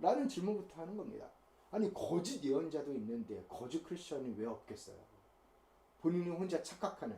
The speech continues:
나는 크리스천이라 생각하는데 크리스천이 아닌 사람들이 왜 없겠어요? 여기들도 자기들은 진실된 예언자라고 본인들은 그렇게 생각했겠죠. 아니 본인들도 아마 그렇게 생각 안 했을 겁니다. 거짓말하고 있는 걸 알았을 겁니다. 사실은 하나님은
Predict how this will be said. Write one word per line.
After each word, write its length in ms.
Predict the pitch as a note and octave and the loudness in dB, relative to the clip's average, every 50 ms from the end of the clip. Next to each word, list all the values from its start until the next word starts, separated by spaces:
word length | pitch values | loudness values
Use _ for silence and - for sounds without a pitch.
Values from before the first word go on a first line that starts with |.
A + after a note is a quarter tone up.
| - - - | -8 -8 -6
나는 240 | A2 A#2+ C3+ C3+ | -4 -4 -4 -6
크리스천이라 420 | - - G3+ G3+ - F3+ E3 D#3+ D3 | -4 -2 -2 -2 -2 -2 -2 -2 -2
생각하는데 760 | D3 E3 D#3 D3 - C#3+ B2+ B2 A#2+ C3 D#3+ G3+ D#4 - - - - - - - - | -2 -4 -6 -6 -6 -6 -4 -4 0 2 4 4 4 2 -2 -8 -18 -20 -20 -20 -6
크리스천이 380 | - - C#4+ - - A#3+ A3 F3+ | -4 -4 -2 0 0 0 0 0
아닌 380 | - A2+ D3 F3 D#3+ - - - - - - - | -2 0 0 2 2 0 0 -4 -12 -20 -20 -12
사람들이 440 | - - F#3+ F3+ E3 D#3 D3+ A#2+ A#2 | -4 -2 -2 0 0 -2 -2 4 6
왜 80 | C#3+ C#3+ | 6 6
없겠어요? 540 | A2+ - - - D3 C3 - - - - - - - - - - D#3+ | 6 4 0 -2 -4 -4 -4 -4 -10 -12 -12 -12 -14 -16 0 10 10
여기들도 440 | F#3 A3+ D4+ B3+ A#3+ G#3+ G#3+ F#3+ | 12 12 12 8 8 6 6 4
자기들은 800 | - - C#3+ C#3 C#3+ C#3 - - - - A#2 C3+ C#3 C3 A#2 G#2 - - - - - - - - | 6 4 0 0 -2 -4 -8 -12 -14 -8 -6 -2 -2 0 -2 -2 -4 -10 -16 -20 -20 -20 -14 -8
진실된 600 | - - D3 D3 C#3+ - D#3+ C#3 C3 C#3 B2+ A2+ | -6 -6 -4 -4 -2 -2 -2 0 2 2 2 2
예언자라고 540 | A2+ A#2 B2 C3 C3+ C3+ B2 - A#2 G#2+ G#2+ - | 4 4 2 2 2 0 0 0 0 -2 -4 -2
본인들은 460 | - D#3 F#3 G#3 G3+ - D#3 D3 C#3 - | 0 2 2 4 4 2 2 0 -2 -6
그렇게 240 | - - - A#2+ | -12 -8 -8 -8
생각했겠죠. 800 | A2+ B2 A#2+ A2+ - D#3 D#3+ E3 E3 - - - F#2+ F#2 F#2 G2 - - - - - - - - - - - - | -6 -6 -8 -8 -6 -8 -6 -6 -6 -8 -6 -8 -10 -10 -10 -12 -14 -16 -18 -20 -20 -20 -20 -20 -20 -20 -20 -10
아니 140 | - C3 D#3+ - | -8 -8 -8 -4
본인들도 460 | - D3 E3+ F#3 F#3+ A3 A3 A3 - | 0 2 2 4 6 8 8 8 8
아마 220 | - B2 C#3+ D3+ | 8 6 0 -2
그렇게 220 | - - C3 - - | -4 -6 -8 -8 -8
생각 240 | - F#3+ F3 A#2 | -8 -6 -6 -6
안 120 | F#2+ F#2+ A#3+ | -6 -6 -8
했을 240 | - - - A3 - | -6 -6 -8 -6 -4
겁니다. 280 | D3+ A#2+ F#2 - - - - - - - - - - | -4 -4 -4 -6 -12 -16 -20 -20 -20 -20 -20 -20 -8
거짓말하고 540 | - C3 B2+ B2+ C#3+ C#3+ D3+ D3+ D#3 D#3 D#3 | -6 -6 -4 -4 -4 -4 -2 -2 0 0 0
있는 160 | C3+ C3 C3+ | 0 0 -2
걸 120 | C#3 A#2+ A2+ | -2 -4 -4
알았을 420 | A2+ - - A#2+ - - - - | -6 -6 -8 -8 -8 -8 -10 -8
겁니다. 320 | - A2+ F#2+ F#2 - - - - | -8 -10 -10 -10 -12 -16 -18 -10
사실은 360 | - A#2 A2 - - - F#2+ F2 - - - - - - - - - - | -8 -8 -6 -6 -8 -8 -8 -10 -10 -14 -16 -18 -16 -14 -14 -12 -10 -6
하나님은 640 | - D3+ D#3 D3+ D3+ C#3+ C#3+ C#3+ C#3+ C#3 B2+ A2 | -4 -2 0 0 2 2 4 4 4 4 4 2